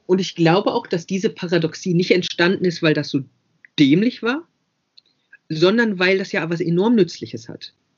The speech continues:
Jetzt lass uns annehmen, wir sind zwei, ähm, ähm, Philosophen oder Soziologen, also gerade Geisteswissenschaften eignen sich dazu gut.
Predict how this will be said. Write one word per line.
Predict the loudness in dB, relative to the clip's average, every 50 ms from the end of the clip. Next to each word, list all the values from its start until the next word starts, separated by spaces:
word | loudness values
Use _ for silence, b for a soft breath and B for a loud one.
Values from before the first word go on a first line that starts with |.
| _ _ _ _ _ -4
Jetzt | -2 -2 0
lass | 0 0 0 0
uns | -2 -2 -2
annehmen, | 0 0 2 2 2 2 0 2 2
wir | 0 0
sind | 2 0 0 -2 -2
zwei, | -6 -10 -2 0 2 4 4 4 2 2 -2 B B B B B B B B _ _
ähm, | -6 -4 -2 -2 -2 -2 -4 -4 -2
ähm, | -2 -2 -2 -2
Philosophen | -4 -4 -4 0 4 4 4 4 4 2 -2 -2
oder | -2 -4 -4 -4
Soziologen, | -4 -4 -4 -2 0 4 4 4 4 4 0 -2 -4 -4 0
also | 0 0 2 0
gerade | 0 0 2 2 4
Geisteswissenschaften | 2 2 2 0 -2 -8 -8 -8 -8 -6 -6 -8 -10 -8 -4
eignen | -2 0 0 0 0 -2 -2
sich | -4 -4
dazu | -6 -8 -8 -8 -8
gut. | -2 2 2 2 2 0